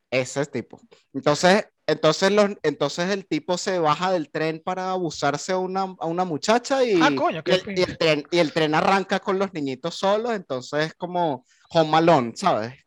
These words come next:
Speaker 1: Porque,
Speaker 2: Claro.
Speaker 1: eh,
Speaker 2: En
Speaker 1: están
Speaker 2: Alone.
Speaker 1: como los, eh, están como los niñitos haciendo, haciendo desastre en,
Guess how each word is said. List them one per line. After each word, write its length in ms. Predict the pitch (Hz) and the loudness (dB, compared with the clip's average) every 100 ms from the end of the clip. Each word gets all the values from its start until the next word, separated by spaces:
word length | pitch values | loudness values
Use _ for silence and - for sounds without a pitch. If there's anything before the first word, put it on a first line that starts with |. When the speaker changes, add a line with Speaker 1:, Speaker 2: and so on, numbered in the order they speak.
| _ _ _ | _ _ _
Speaker 1:
Porque, 220 | - 139 180 | -2 4 6
Speaker 2:
Claro. 260 | 160 139 131 127 123 _ - - - _ _ - - | 6 6 4 2 -2 _ -20 -20 -20 _ _ -16 -2
Speaker 1:
eh, 300 | 147 143 143 | 0 4 6
Speaker 2:
En 60 | |
Speaker 1:
están 240 | 190 190 180 | 6 6 4
Speaker 2:
Alone. 20 | |
Speaker 1:
como 200 | 175 208 | 4 4
los, 120 | 208 196 - | 4 2 -2
eh, 200 | 156 170 | -8 -6
están 280 | 151 - 143 | -6 -2 -2
como 180 | 165 175 | 0 2
los 160 | 190 202 | 2 2
niñitos 400 | 160 139 139 170 | -2 -2 -2 -4
haciendo, 800 | 170 156 135 135 151 160 165 - | -4 -2 -2 0 0 2 0 -2
haciendo 380 | 131 147 131 165 | -6 -8 -6 -4
desastre 880 | 143 - 127 - - 147 151 151 - - | -4 -4 -6 -6 -4 -2 0 -4 -8 -8
en, 480 | 156 143 123 107 | -6 -6 -8 -12